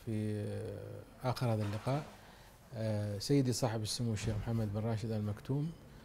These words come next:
لما أسس هذه المؤسسة في ألفين وسبعة، أسسها لخدمة العالم العربي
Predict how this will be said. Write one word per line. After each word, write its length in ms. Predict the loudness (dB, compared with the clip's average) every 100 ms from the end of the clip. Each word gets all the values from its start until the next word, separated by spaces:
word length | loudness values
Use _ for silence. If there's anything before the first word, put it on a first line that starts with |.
| -10 0
لما 340 | 4 4 4
أسس 400 | 4 4 2 4
هذه 140 | 2
المؤسسة 600 | 4 2 0 -2 -2 -2 -4 -6 -12 -2
في 100 | -2
ألفين 240 | 2 2
وسبعة، 420 | 2 -2 -2 -4 -8 -16 -18 -18 -4
أسسها 640 | -2 2 4 4 4 4
لخدمة 500 | 4 2 0 2 0 0 -6 -6
العالم 400 | -2 2 2 2
العربي 460 | 2 0 0 0